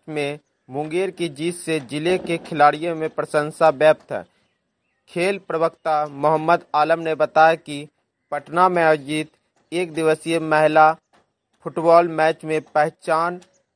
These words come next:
फुटबॉल एकेडमी मुंगेर की महिला टीम ने संघर्षपूर्ण मुकाबले में बलिया यूपी की महिला टीम को दो गोल से पराजित कर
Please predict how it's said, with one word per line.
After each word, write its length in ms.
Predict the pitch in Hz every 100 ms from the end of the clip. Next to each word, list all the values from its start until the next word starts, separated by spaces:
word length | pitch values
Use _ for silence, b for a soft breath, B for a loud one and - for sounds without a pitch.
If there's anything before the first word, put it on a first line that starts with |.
| -
फुटबॉल 440 | 151 156 156 165 -
एकेडमी 460 | 156 156 151 165 165
मुंगेर 420 | 156 151 170 175
की 180 | 170 165
महिला 480 | 151 151 151 151 160 _ _ _ _
टीम 200 | 170 185
ने 220 | 175 165
संघर्षपूर्ण 1040 | 165 - - - 156 156 180 180 - 165 165
मुकाबले 540 | 156 - 156 151 175
में 240 | 165 151 110
बलिया 340 | 147 151 170
यूपी 400 | 160 151 143 170
की 320 | _ 151 151
महिला 420 | 139 139 143 165
टीम 280 | 160 160 156
को 200 | - 156
दो 240 | 123 156 165
गोल 260 | 156 156
से 140 | 151 160
पराजित 460 | - 151 147 156
कर 240 | - 147